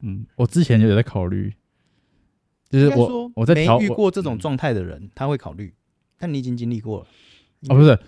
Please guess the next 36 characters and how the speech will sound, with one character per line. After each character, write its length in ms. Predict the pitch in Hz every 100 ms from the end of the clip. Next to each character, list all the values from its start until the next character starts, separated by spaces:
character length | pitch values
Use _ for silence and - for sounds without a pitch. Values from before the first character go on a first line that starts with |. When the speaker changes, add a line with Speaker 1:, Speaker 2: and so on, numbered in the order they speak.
| _
Speaker 1:
我， 100 | 123
Speaker 2:
是 60 | 127
吗？ 60 | 127
Speaker 1:
我， 60 |
我， 160 | 131 131
我 80 | 123
的 60 | 117
那 80 | 156
个 80 |
点 120 | 127 90
是 80 |
这 80 | 92
样 100 | 95
子， 80 | 82
就 120 | 87
是 180 | 87 98
说， 280 | 87 87 87
Speaker 2:
OK。 120 | 101 - _ _ _ _ _ - 92 92 _ _ _ _ _ _ _ _ _ _ _ _ _ _ _ _
Speaker 1:
我 140 | - 123
觉 80 | 139
得 80 |
是 240 | 147 170 156
可 80 | 117
能 200 | 104 98
这 420 | - 139 123 110
三， 640 | - 123 113 113 113 113 - _ -
这 120 | - 143
三 220 | - 117
个 100 | 113
月 280 | 110 107 95
我 180 | 95
心 240 | 95 - 107
态 220 | 117 104
在 100 | 101
调 320 | - 90 87
整， 160 | 87